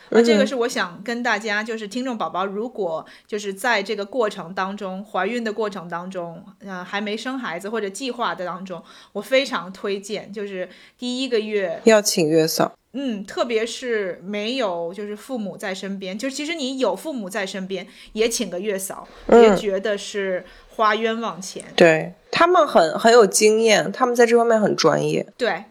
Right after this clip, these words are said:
Speaker 2: 一个是月嫂跟父母不一样的地方是，你给他钱，他就是帮你干活。
Speaker 1: 嗯哼。
Speaker 2: 他会就是等于说分担你，你需要做的这个工作，因为宝宝刚出生，特别是第一个宝宝的时候，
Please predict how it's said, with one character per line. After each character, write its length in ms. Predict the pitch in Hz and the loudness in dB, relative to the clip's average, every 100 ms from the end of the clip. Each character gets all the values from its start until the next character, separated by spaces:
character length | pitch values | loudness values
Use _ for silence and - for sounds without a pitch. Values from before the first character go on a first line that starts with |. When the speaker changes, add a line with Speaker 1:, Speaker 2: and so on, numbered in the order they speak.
| _ | _
Speaker 2:
一 140 | - 269 | -8 -4
个 100 | 320 | -4
是 360 | 311 247 220 - - | -2 -4 -4 -10 -10
月 200 | 285 254 | -4 -2
嫂 180 | 240 180 | -2 -4
跟 180 | 185 269 | -6 -10
父 220 | 294 277 | -6 -6
母 160 | 202 | -6
不 160 | 180 254 | -8 -8
一 100 | 226 | -4
样 220 | 254 233 | -2 -2
的 80 | 190 | -6
地 160 | 196 202 | -8 -10
方 260 | 196 180 | -10 -12
是， 340 | 190 202 175 - - - | -10 -8 -8 -8 -20 -12
你 100 | 226 | -8
给 240 | 262 226 170 | -2 -2 0
他 160 | 240 247 | 0 0
钱， 420 | - 151 170 190 | -4 -8 -10 -10
他 140 | - | -6
就 160 | 226 220 | -4 -4
是 60 | 208 | -4
帮 220 | 208 214 | -4 -4
你 100 | 190 | -6
干 280 | 214 196 190 | -4 -6 -6
活。 440 | - 156 160 165 - | -12 -10 -10 -10 0
Speaker 1:
嗯 140 | 190 208 | 6 8
哼。 360 | 208 180 185 196 - | 8 6 2 -4 -10
Speaker 2:
他 200 | - 233 | -6 -4
会 340 | 226 240 208 190 | -2 0 0 -2
就 140 | 202 | -6
是 280 | 190 196 180 | -8 -10 -10
等 140 | 180 | -10
于 40 | 185 | -10
说 140 | 208 | -10
分 320 | 208 262 254 | -4 -2 -2
担 320 | 254 240 247 226 | -2 -2 -2 -6
你， 440 | 180 95 80 - | -8 -14 -20 -16
你 200 | 190 202 | -10 -8
需 180 | 185 - | -8 0
要 180 | 247 208 | 2 2
做 240 | 208 214 | 0 -2
的 120 | 175 175 | 0 -2
这 120 | 185 | -8
个 80 | 180 | -8
工 220 | 185 190 | -8 -8
作， 100 | 190 | -6
因 120 | 240 | -6
为 160 | 269 277 - | -6 -10 -6
宝 120 | 214 | -2
宝 140 | 185 233 | 0 0
刚 240 | 254 262 | 0 -2
出 140 | 269 262 | -4 -8
生， 180 | 262 | -8
特 100 | 262 | -8
别 140 | 277 226 | -6 -6
是 100 | 226 | -8
第 360 | 240 247 247 | -12 -10 -8
一 60 | 311 | -8
个 120 | 277 | -6
宝 220 | 226 165 | -6 -8
宝 200 | - 170 | -6 -8
的 100 | 170 | -8
时 200 | 185 - | -10 -14
候， 380 | 147 165 156 - | -12 -10 -10 -14